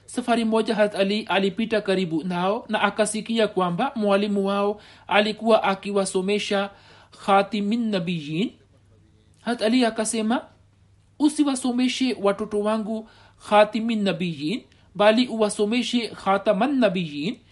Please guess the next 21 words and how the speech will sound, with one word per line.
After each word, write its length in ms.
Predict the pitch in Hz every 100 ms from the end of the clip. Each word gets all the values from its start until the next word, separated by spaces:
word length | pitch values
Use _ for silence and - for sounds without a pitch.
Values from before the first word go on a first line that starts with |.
| _ _
yani 280 | - 220 226
badala 380 | 196 202 202 220
ya 120 | 214
kasra 580 | 208 254 - 220 208 254
iliyo 380 | - 220 214 214
chini 340 | 208 214 202 202
ya 120 | 190
ta 460 | 190 190 208 262 -
usomeshe 580 | 220 214 208 214 214 220
pamoja 400 | 208 196 202 202
na 100 | 190
fatha 580 | - 233 247 240 254 -
juu 180 | 190 185
yake. 400 | 165 131 269 - - - -
Bila 220 | 269 277
shaka 420 | 285 277 269 277 - - -
yapo 300 | 185 240 285
matamshi 500 | 254 233 240 247 254
yote, 400 | 233 226 226 - - _ _ _ _ _ _ _ _ _ _ _ _ _ _
lakini 540 | 214 233 269 285 294 - _ _ _ -
mimi 520 | 226 277 285 285 330